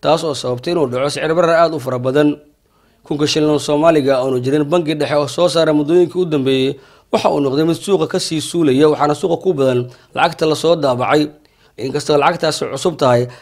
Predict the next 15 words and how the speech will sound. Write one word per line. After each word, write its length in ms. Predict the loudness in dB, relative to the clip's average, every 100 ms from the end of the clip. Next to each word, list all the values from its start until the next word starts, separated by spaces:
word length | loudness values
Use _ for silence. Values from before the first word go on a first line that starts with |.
| -14
haddana 240 | -4 2 4
weli 180 | 6 4
waxay 140 | 2 -2
ku 80 | -6
saxiixan 420 | -6 -2 0 0
tahay 140 | 0 0
in 80 | 0
bangigu 300 | -2 -2 -4
soo 200 | 0 0
saaray 480 | 0 0 2 0 -4 _ -6
kun 100 | -4
sagaal 300 | 2 2 2
boqol 200 | -2 -2
iyo 80 | -2
sagaashankii. 760 | 0 0 0 -2 -6 0 0